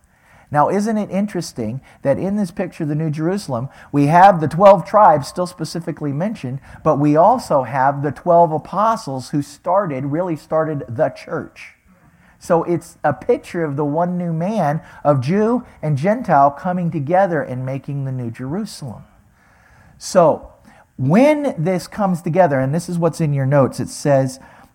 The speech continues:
uh, the essential character of the one new man, the one new man is going to be one. Okay? It's going to be unified. And we'll talk about unity in a second. But it's also going to be new.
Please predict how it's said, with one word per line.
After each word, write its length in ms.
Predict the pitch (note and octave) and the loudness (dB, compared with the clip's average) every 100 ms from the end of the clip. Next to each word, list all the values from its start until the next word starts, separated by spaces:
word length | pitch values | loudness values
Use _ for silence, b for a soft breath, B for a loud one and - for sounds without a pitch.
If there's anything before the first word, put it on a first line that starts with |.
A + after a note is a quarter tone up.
| - | 2
uh, 220 | B2 A#2+ | 4 6
the 140 | B2+ C3+ | 4 2
essential 400 | - F#3+ - - | 2 -2 -2 0
character 360 | F#3 F#3 F#3 | 2 2 0
of 60 | C3 | 0
the 80 | C3+ | 2
one 180 | C#3+ | 2
new 120 | C#3 C#3 | 2 0
man, 340 | E3 D#3 C3 | 2 2 0
the 120 | A#2+ C3 | 0 2
one 200 | E3 B3 | 2 4
new 80 | G#3 | 4
man 200 | F3+ D#3+ | 4 4
is 120 | C3+ | 2
going 220 | D3+ C3+ | 0 0
to 60 | A#2 | 2
be 140 | B2+ | 4
one. 440 | A#2 D#3+ A2+ F2 - _ _ _ _ _ _ _ _ _ _ _ _ _ _ _ _ _ - A2+ | 4 2 2 -4 -14 _ _ _ _ _ _ _ _ _ _ _ _ _ _ _ _ _ -16 -10
Okay? 340 | - D3+ G#3 - _ b b b | -2 -2 -4 -14 _ b b b
It's 140 | C#3+ B2+ | -8 -4
going 260 | E3 F3 | -2 0
to 40 | D#3+ | 0
be 100 | D3 | 0
unified. 840 | C#3 F3 F#3 - A#2+ F#2 - - _ _ - | 0 2 2 2 0 0 -8 -20 _ _ -6
And 100 | A2+ | -4
we'll 100 | A2 | 2
talk 220 | D3 - | 2 4
about 240 | A#2+ A2+ | 2 2
unity 380 | B2+ C3 B2+ A2+ | 0 -2 -2 -2
in 100 | G#2+ | -2
a 60 | G2 | -2
second. 440 | - D#3 B2 G#2+ B B B | 0 0 0 -4 B B B
But 340 | C#3 - - B B | 4 6 2 B B
it's 160 | B2+ - | -2 4
also 360 | E3+ F3+ - D#3+ | 4 4 0 -2
going 300 | C#3 D3+ D#3 | -2 -4 -2
to 80 | D#3 | 0
be 180 | G3 | 2
new. 480 | G3 C4+ C#4+ D#3 - | 4 4 4 2 -4